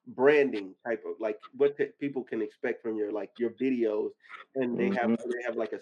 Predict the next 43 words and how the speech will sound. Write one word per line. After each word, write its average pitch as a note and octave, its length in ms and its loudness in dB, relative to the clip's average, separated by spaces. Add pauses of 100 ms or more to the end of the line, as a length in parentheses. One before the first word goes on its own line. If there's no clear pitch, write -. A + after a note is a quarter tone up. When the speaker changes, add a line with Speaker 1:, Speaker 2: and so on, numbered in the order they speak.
Speaker 1:
similar A2 440 0
style G#2 500 -6
and G2+ 100 -6
a G2 40 -10
similar G#2 340 -4 (240)
cadence G#2+ 400 -2
and G#2 100 -10
all G2+ 120 -6
that. - 160 -8 (380)
So B2 220 6
people, G#2+ 440 0
Speaker 2:
Mm-hmm. - 120 -10 (320)
Speaker 1:
but C3 100 2
once F3+ 260 6
they C#3+ 100 8
like C3+ 320 2
it, G#2+ 180 -2
they're C3 120 6
getting B2+ 340 2
the G#2 140 -6 (100)
same A#2 640 -2
thing A#2 180 0
that G#2 120 -2
they A2+ 120 6
Speaker 2:
Yeah. G2 120 4
Speaker 1:
like, F2 160 -4 (520)
just C#3+ 160 6
more B2+ 240 4
Speaker 2:
Yeah, F#2+ 60 -2
they G2 40 4
know, G#2 80 6
Speaker 1:
polished. G#2 260 6
Speaker 2:
they F#2 100 4
know G#2+ 240 8
what G2+ 160 2
they, G#2 180 8 (300)
they - 80 -6
know G#2 160 4
what G2+ 140 2
they G2 120 4
coming G2+ 300 -2
to F2+ 80 -6
watch. - 480 0